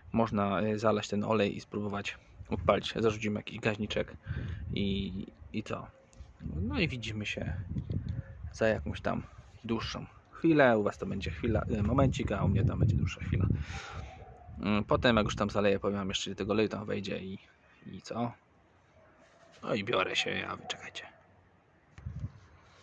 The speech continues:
Ilość oleju do silnika zero dwadzieścia trzy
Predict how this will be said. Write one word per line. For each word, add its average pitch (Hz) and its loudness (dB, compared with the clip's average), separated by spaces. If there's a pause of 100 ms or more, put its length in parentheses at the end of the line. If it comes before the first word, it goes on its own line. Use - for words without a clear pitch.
(480)
Ilość 143 6 (260)
oleju 123 6 (220)
do 123 4
silnika 127 4
zero 120 4
dwadzieścia 113 2
trzy 123 4